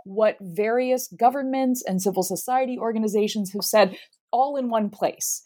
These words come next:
So instead of a paper here or going on the internet and searching, it's really kind of a short primer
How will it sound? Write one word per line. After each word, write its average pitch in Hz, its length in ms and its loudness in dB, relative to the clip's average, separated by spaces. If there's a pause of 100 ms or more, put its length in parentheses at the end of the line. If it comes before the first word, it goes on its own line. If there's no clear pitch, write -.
(120)
So 220 140 0
instead 226 300 0
of 226 120 -2
a 202 60 0
paper 214 400 -2
here 202 360 0
or 165 200 0
going 202 240 0
on 196 100 0
the - 100 -4
internet 185 360 4
and 185 100 -6
searching, 190 480 0 (220)
it's 190 180 0
really 247 320 2
kind 208 260 -2
of 185 60 -2
a 185 80 0
short 220 400 -2
primer 180 480 2